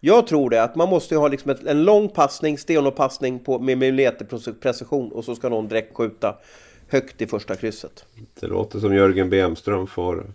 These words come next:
Speaker 2: får, får ta, ta dit sonen snart då, så att Emil får komma dit och direktskjuta. Han var rätt bra.
Speaker 1: Eller att Emil Heinemann vaknar till. Han har ju, spelar ju sin första match nu och har ju ett bra skott då, men han har ju precis liksom kommit tillbaka efter en sex veckors konvalescens då.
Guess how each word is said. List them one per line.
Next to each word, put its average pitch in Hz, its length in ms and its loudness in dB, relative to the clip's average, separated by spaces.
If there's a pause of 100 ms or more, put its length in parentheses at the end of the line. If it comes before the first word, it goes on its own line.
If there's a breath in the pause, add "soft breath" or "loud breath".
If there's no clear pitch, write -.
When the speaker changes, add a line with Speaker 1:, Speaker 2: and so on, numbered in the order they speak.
Speaker 2:
får, 87 320 -8 (120)
får - 180 -12
ta, 87 280 -4
ta 90 200 -2
dit 90 200 -2
sonen 92 480 -4
snart - 360 -14
då, - 60 -16
så - 120 -20
att - 260 -20 (260)
Emil 104 300 2
får 92 120 -2
komma 85 220 -4
dit 85 160 -2
och 78 80 -4
direktskjuta. 90 520 -6
Han 92 80 -6
var 107 60 -2
rätt 104 100 -4
bra. 120 160 -8
Speaker 1:
Eller 131 220 2
att 123 140 -2
Emil 135 240 2
Heinemann 120 600 0
vaknar 117 340 -2
till. 110 220 -6
Han 107 120 -6
har 110 60 -4
ju, 107 180 -6 (460)
spelar 117 200 -6
ju 107 60 -4
sin 107 140 -6
första 110 280 -6
match 104 260 -4
nu 104 120 -8
och 101 160 -8
har 110 140 -4
ju 107 60 -2
ett 101 120 -8
bra 95 180 -4
skott - 320 -12
då, 101 100 -14
men 104 140 -8 (520 soft breath)
han 107 440 -8
har 110 80 -4
ju 104 80 -4
precis - 560 -10
liksom 98 400 -14
kommit 104 240 -6
tillbaka 107 420 -4
efter 98 180 -10
en 95 60 -8
sex - 320 -10
veckors 107 440 -8 (1040 loud breath)
konvalescens 117 680 0
då. - 100 -16